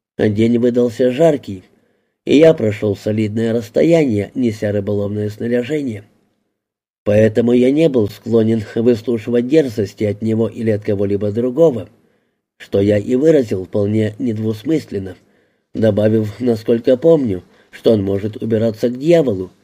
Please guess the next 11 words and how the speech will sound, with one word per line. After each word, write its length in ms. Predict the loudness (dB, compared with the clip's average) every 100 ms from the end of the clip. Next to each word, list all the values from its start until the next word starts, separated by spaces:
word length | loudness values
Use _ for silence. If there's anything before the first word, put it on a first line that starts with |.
| _
и 120 | 0 4
я 140 | 4
буду 240 | 2 -2
ходить 420 | -2 -4 -4 -6 -6
там, 240 | -8 -8 -12
где 300 | -10 -4 -4
мне 180 | -2 -4
вздумается. 720 | -4 -2 0 -2 -6 -18 -20 _ _ _ _ _ _ _ _ _ _ _ _ _
Сэр 300 | 2 4 4
Питер, 380 | 2 2 0 -2
однако, 600 | -2 -2 -2 0 -2